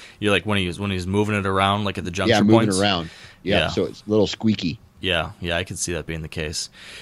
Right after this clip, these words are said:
Speaker 1: I mean, it, it's got some really good things going for it. Um,
Speaker 2: Yeah.
Speaker 1: that adjustment is really, really nice. But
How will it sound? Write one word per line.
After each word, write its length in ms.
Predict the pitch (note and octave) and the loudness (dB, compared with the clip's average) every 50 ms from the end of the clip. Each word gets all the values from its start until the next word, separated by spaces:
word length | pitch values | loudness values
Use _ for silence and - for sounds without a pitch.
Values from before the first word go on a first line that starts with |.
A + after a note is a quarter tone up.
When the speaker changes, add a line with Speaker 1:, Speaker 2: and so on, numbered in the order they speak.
| - - | -6 0
Speaker 1:
I 60 | A2 | 4
mean, 120 | B2+ C3 A#2+ | 4 6 6
it, 160 | A#2+ A#2 F#2 | 6 4 2
it's 140 | G#2+ - - | 2 0 -2
got 140 | C#3 D#3+ | -4 -4
some 180 | - A#2 G#2+ G#2 | -2 -2 0 2
really 160 | A#2 A#2+ A2+ | 2 2 2
good 140 | G#2 G#2+ - | 2 0 -2
things 200 | G#2 G2 F#2+ - | -2 -2 -2 -2
going 260 | - G2+ G2+ G#2 F2 D#2+ | 0 0 0 0 -2 -4
for 280 | - - D#2 C#2+ C#2+ | -6 -6 -6 -6 -6
it. 260 | - - - - - | -8 -10 -16 -10 -6
Um, 440 | F#2 F#2+ F2+ F2 F2 F2 E2+ E2 D#2+ - - - - | -2 -2 -2 0 -2 -2 -4 -6 -10 -14 -18 -20 -20
Speaker 2:
Yeah. 120 | - - - _ - _ - | -20 -20 -20 _ -16 _ 0
Speaker 1:
that 180 | G#2+ F#2 - | 0 0 0
adjustment 580 | - F#2+ F#2+ G#2 A2+ A#2+ - - G2 D#2+ - - - | 0 0 2 2 2 2 0 -2 -6 -8 -8 -10 -12
is 140 | F2 F2 F2 | -12 -10 -8
really, 340 | F2+ F#2 F#2+ F#2+ F#2 F2+ F#2 | -6 -4 -2 -2 0 -2 -2
really 180 | F2 E2+ E2+ E2+ | -2 -4 -4 -4
nice. 360 | E2+ E2+ D#2+ D2+ D2+ - - | -4 -4 -6 -6 -6 -8 -10
But 340 | - - - F#2+ F2+ E2 | -6 -2 0 0 0 0